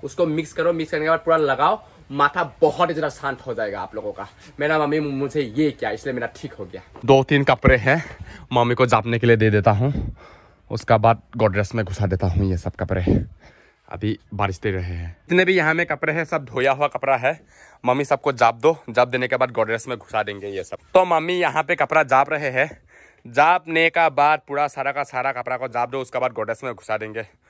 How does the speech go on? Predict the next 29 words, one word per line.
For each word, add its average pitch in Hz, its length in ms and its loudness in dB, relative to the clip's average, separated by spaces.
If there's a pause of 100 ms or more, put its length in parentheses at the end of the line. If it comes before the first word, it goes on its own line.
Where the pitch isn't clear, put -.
(240)
और 139 100 -2
यहाँ 143 120 2
में 151 100 -2
देवता 135 220 0
ईश्वर 139 180 -6
को 143 80 -4
आप 131 80 -4
दिखाता 123 280 -8
हूँ 151 80 -10
मैं। 143 260 -6
गाइस, 135 340 -6
इसका 113 260 -12
ना 151 140 -4 (140)
आँख 131 180 -4 (120)
पूरा 135 120 -6
लाल 113 200 -6
हो 120 120 -14
चुका 110 180 -8
है, 104 60 -6
पता 110 160 -14
नहीं 107 160 -16
क्या 104 120 -4
हो 98 120 -8
गया। 95 100 -14
दिखाओ 110 200 -6
आँख, 135 280 -2 (180)
आँख 131 140 -6
को 147 100 -10
खोलो, 147 240 -8